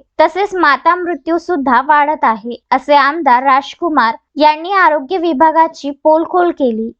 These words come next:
यासह स्थानिकांनी विविध गावातील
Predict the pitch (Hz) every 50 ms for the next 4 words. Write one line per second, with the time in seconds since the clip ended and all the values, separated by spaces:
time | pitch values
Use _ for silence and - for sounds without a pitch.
0 | _ - 262 294 302 311 339 - - 415 403 415 415 403 - - 381 339 285 277
1 | 294 311 - 370 359 330 285 262 269 254 285 311 277 294 339 277 370 359 311 302
2 | 277 269 262 285 294 285 285 240 269